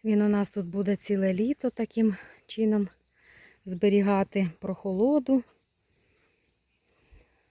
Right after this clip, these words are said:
і від сонячної спеки. Ну, а вночі, якщо холодно, то,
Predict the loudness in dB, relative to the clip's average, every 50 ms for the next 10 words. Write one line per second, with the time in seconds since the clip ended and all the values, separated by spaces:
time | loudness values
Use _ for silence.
0 | _ _ _ _ _ _ _ _ _ _ _ _ _ _ _ _ _ _ _ _
1 | _ -8 -4 -2 0 0 0 -2 -4 -14 _ -6 -4 -4 -2 -2 0 2 2 4
2 | 4 2 2 0 -2 0 0 0 0 -2 -6 -4 -2 -2 -2 -2 -4 -6 -8 -8
3 | -8 -8 _ _ _ _ _ _ _ _ _ _ _ _ _ _ _ _ _ _
4 | _ _ _ _ _ _ _ _ _ _ _ -8 -4 0 2 4 4 4 4 2
5 | 0 0 2 2 2 2 0 0 2 2 2 2 0 _ _ _ _ _ -20 -20
6 | _ _ -20 -20 _ -12 -8 -4 0 0 0 2 2 0 0 0 -2 -4 -2 -2
7 | -4